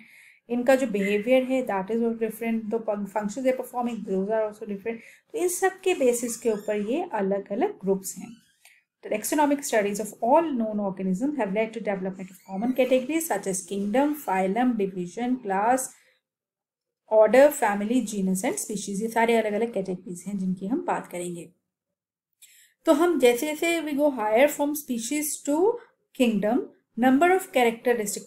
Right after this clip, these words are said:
common characteristic go on decreasing, यानी कि जो स्पीशीज के ऑर्गेनिजम्स हैं वो सारे आपस में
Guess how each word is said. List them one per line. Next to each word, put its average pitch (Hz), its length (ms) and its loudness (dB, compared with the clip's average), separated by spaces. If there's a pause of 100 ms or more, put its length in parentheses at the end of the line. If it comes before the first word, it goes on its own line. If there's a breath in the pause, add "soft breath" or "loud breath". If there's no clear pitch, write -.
common 311 200 6
characteristic 214 960 -6
go 208 200 0
on 247 100 2
decreasing, 185 580 -4
यानी 247 320 4
कि 370 260 2 (360 loud breath)
जो 277 120 -4
स्पीशीज 349 540 -2
के 339 100 -2
ऑर्गेनिजम्स 214 720 0
हैं 285 340 0
वो 269 180 -2
सारे 254 440 4
आपस 294 440 -4
में 320 260 0